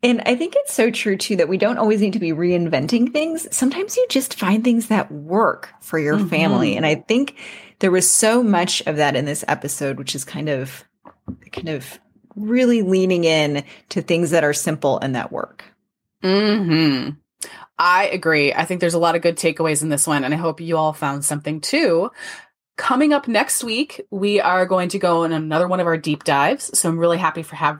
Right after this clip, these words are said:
Speaker 2: you join us for that. But in the meantime, hope you got some really helpful information and maybe make yourself a Momable this week.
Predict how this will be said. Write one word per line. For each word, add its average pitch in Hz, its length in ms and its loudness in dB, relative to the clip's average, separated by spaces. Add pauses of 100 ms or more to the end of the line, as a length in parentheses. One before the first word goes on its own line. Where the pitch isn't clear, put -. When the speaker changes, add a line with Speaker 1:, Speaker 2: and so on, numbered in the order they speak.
(120)
Speaker 2:
you 151 180 -10
join 147 300 -6
us 156 180 -2
for - 140 -4
that. 175 480 0 (580)
But 196 140 2
in 240 80 0
the 262 60 4
meantime, 311 680 2 (640)
hope 214 240 -2
you 254 80 2
got 240 220 0
some 220 380 -2
really 196 280 0
helpful 214 320 -2
information 214 600 0
and 233 300 0
maybe 262 220 0
make 330 220 0
yourself 330 600 -2
a 185 80 0
Momable 147 500 -2 (200)
this 143 200 -6
week. - 340 -16